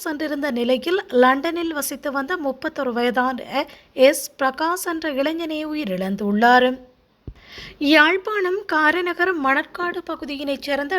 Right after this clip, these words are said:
எழுபத்தி இரண்டு வயதுடைய சச்சிதானந்தம் சிவ சிதம்பரநாதன் எனும் அவரது தந்தை சில காலமாக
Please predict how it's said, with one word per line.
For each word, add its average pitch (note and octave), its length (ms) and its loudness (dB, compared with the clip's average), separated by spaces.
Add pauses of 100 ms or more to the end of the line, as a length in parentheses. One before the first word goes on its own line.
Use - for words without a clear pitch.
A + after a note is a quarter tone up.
எழுபத்தி D4+ 420 -4
இரண்டு D4 240 -2
வயதுடைய C4+ 480 -2 (140)
சச்சிதானந்தம் D4+ 760 -2 (120)
சிவ D4+ 220 -2 (100)
சிதம்பரநாதன் C4+ 840 -2
எனும் B3+ 340 -6 (460)
அவரது E4 420 2
தந்தை D4 320 -4 (160)
சில D#4 180 -4 (120)
காலமாக B3+ 760 -4